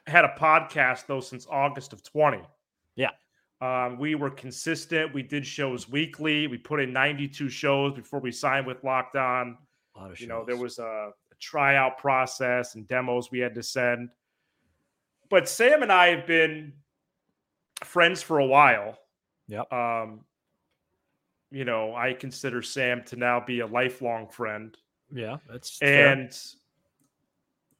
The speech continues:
Speaker 1: you know, even before we had our own show, I actually had my own show.
Speaker 2: It's true.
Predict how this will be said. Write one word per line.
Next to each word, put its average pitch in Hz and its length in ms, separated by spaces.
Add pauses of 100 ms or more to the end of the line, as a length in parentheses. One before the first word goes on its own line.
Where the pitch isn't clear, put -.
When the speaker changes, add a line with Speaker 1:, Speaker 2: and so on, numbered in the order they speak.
(260)
Speaker 1:
you 208 100
know, 180 100
even 262 220
before 208 380
we 185 140
had 175 200
our 165 100
own 180 160
show, 202 360
I 143 140
actually 190 300
had 175 140
my 160 240
own 117 180
show. - 240 (800)
Speaker 2:
It's - 100
true. 180 280